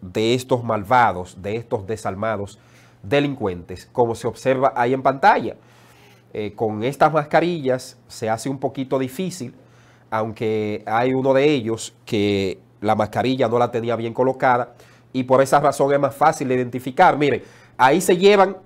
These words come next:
todo el dinero de la venta del día, asaltan al administrador y a varios de sus empleados. Y yo me pregunto, ¿hasta dónde es que vamos a llegar con esta jodida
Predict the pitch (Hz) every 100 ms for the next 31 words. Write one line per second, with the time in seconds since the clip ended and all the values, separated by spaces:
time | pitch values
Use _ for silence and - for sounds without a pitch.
0 | _ - 160 180 175 180 208 185 190 -
1 | _ _ _ _ _ _ _ _ 95 113
2 | 113 107 143 143 143 143 151 214 170 160
3 | - - _ _ _ _ - 98 - 127
4 | 143 139 135 123 - _ - - _ _
5 | 107 113 110 110 101 123 107 127 131 127
6 | 147 190 190 - - _ _ _ _ _
7 | 110 107 107 104 107 101 117 135 131 127
8 | 127 135 135 156 175 170 147 147 - _
9 | _ _ _ _ - _ - 135 139 185
10 | 180 135 131 120 92 85 85 - 131 131
11 | - 127 165 180 160 - 120 120 131 123
12 | 107 101 107 110 92 - 98 113 120 117
13 | 104 104 101 123 117 117